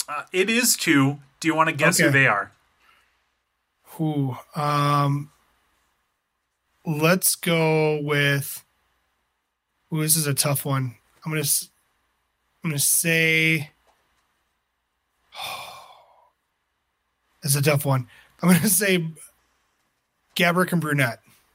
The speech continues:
Speaker 1: No, wrong on both counts.
Speaker 2: So is it, is, are you talking, like, Bouchard and Ralston then?
Speaker 1: Ralston did it in December twenty oh six. Uh,
Speaker 2: Okay.
Speaker 1: he got twenty-one points in, in that year, or in December that
Speaker 2: Oh,
Speaker 1: year.
Speaker 2: that,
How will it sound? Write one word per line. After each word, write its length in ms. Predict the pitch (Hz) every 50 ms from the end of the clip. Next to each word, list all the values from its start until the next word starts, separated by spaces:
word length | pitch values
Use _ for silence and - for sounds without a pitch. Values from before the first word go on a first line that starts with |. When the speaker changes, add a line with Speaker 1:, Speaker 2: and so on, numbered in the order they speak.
| _
Speaker 1:
No, 600 | 123 120 117 120 120 139 180 185 180 175 165 139
wrong 280 | 127 117 123 147 180 196
on 200 | 202 190 170 139
both 380 | 135 - - 131 175 208 208 -
counts. 680 | - - 135 135 139 131 - - - - - - - _ -
Speaker 2:
So 320 | - - 175 165 156 151
is 140 | 151 147 139
it, 160 | 147 147 139 127 _ - -
is, 180 | - 180 160 156
are 80 | 156 151
you 140 | 156 147
talking, 420 | 147 - 151 143 135 131 - 143 135
like, 300 | 135 135 131 127 123 123
Bouchard 540 | 135 139 135 - - 143 135 135 135 139 139
and 200 | 135 131 127 127
Ralston 440 | 127 123 120 123 - - - 147 147
then? 320 | 147 147 151 151 156 151 - _ _ - -
Speaker 1:
Ralston 720 | 147 139 143 147 175 214 240 - - - 262 254 247 220 180
did 220 | 139 170 170 165
it 220 | 170 175 175 175 - _ -
in 440 | 160 156 156 147 147 143 139 135
December 480 | 135 131 123 - - 170 156 160 165 160
twenty 680 | 160 - - - 156 160 165 170 170 170 170 165 160 160
oh 220 | 156 151 160 160
six. 720 | 151 - - - - 135 127 117 107 - - - - - - - - - - - _ _ -
Uh, 300 | 139 139 135 135 139 135
Speaker 2:
Okay. 100 | 139 160
Speaker 1:
he 280 | - - - 165 165 160
got 260 | 143 170 170 160 143
twenty-one 420 | - - 175 175 185 190 185 180
points 340 | 139 - 165 156 156 151 -
in, 100 | 151 143
in 400 | 139 143 147 147 147 147 139 135
that 300 | 131 131 131 135 135 135
year, 240 | 143 135 131 135 - -
or 180 | 139 139 143
in 120 | 139 135 131
December 400 | 127 117 - 143 131 120 120 123
that 200 | 120 120 - -
Speaker 2:
Oh, 40 | 123
Speaker 1:
year. 140 | 120 117 113
Speaker 2:
that, 240 | 165 175 180 175